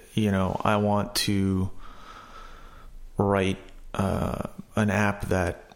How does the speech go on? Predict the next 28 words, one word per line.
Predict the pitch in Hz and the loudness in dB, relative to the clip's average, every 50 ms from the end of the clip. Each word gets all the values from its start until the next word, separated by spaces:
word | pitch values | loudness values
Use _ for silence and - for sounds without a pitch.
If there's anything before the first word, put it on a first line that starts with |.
| - | -6
works | 120 107 101 101 98 95 - - - - - - - - - | -4 -2 0 0 0 0 2 0 0 0 -2 -4 -8 -4 -2
against, | - 104 92 104 101 98 95 95 - - - - - - - | 0 0 2 2 2 2 4 2 2 0 0 -4 -6 -4 -2
um, | 104 98 95 95 92 92 90 92 92 90 90 90 92 - - - - - 113 - - - - - | 0 0 2 2 2 2 0 0 0 0 0 0 0 -2 -2 -4 -6 -8 -8 -8 -10 -12 -6 -2
the | 110 104 | 0 2
Dark | 98 104 98 98 98 - | 4 4 4 4 4 2
Sky | - - - 101 98 95 | 2 2 2 2 2 2
A | 92 92 92 | 2 0 0
P | - - - - | 0 0 0 0
I. | - - - - - - - - - | 0 0 -2 -4 -6 -10 -12 -10 -4
Well, | - - 156 156 156 151 147 - - - - - - - - - - - - - - - | 0 2 2 2 2 2 0 -2 -4 -10 -16 -20 -20 -20 -20 -18 -16 -12 -10 -8 -4 -2
um, | 123 110 107 110 117 117 117 117 117 117 117 117 117 117 113 110 110 - | 0 0 0 0 0 2 2 2 2 2 0 0 0 0 -2 -2 0 2
better | 117 120 131 127 120 120 120 120 113 107 | 2 2 4 4 4 4 4 4 2 2
have | 113 110 104 107 | 2 2 2 2
a | |
good | 104 98 104 101 98 | 2 2 2 2 0
feeling | - - 101 98 98 98 98 | 0 0 2 2 2 2 2
for | 98 - - - - 92 | 0 0 0 0 0 2
how | 95 95 98 95 | 2 2 2 2
I | 95 | 2
wanna | 98 98 92 92 | 2 0 2 2
handle | 92 98 98 95 95 95 92 92 92 95 | 2 2 2 2 2 2 2 2 2 2
network | 95 110 117 - - 120 117 - - | 2 2 0 2 2 0 0 2 0
requests | 110 107 - - 113 110 107 107 104 - - - - - - - - | 0 0 0 0 2 2 2 2 2 2 0 0 0 0 0 0 0
and | - 98 95 98 98 98 95 92 98 | 2 0 0 0 0 0 0 -2 -2
how | 95 - 98 98 | -2 0 0 0
I | 95 92 | 0 2
wanna | 95 95 95 95 | 2 0 0 0
handle, | 95 101 98 98 98 98 95 95 95 95 95 92 92 - | 2 2 2 2 2 2 2 2 2 2 2 0 0 -2